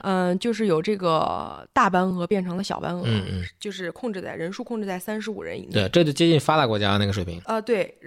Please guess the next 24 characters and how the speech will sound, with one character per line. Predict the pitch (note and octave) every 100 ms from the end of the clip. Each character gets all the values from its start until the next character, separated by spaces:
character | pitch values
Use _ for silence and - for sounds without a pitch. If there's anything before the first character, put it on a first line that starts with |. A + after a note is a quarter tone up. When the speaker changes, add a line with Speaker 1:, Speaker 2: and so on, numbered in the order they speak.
| A3
Speaker 1:
这 | C4+
有 | D#4 D4
很 | C4
多 | G3 A3+
私 | - F4
立 | E4+
其 | - F#3+
实 | F#3+
就 | F#3+
是 | F3+
这 | F3
个 | E3+ E3
水 | B2
平 | C#3
的 | A#2+ G#2+
小 | G2+
班 | F#2
额。 |
Speaker 2:
对， | F2+
对， |
对， |
对， | F#2+ E2+
对。 |
Speaker 1:
对， | E3+